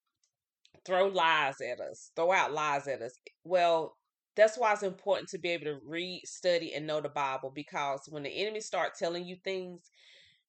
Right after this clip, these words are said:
you can fight the enemy with the word of God. Remind him that he is a liar,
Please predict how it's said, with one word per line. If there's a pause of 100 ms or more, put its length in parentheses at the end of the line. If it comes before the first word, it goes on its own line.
(120)
you
can
fight
the
enemy
with
the
word
of
God. (880)
Remind
him
that
he
is
a
liar,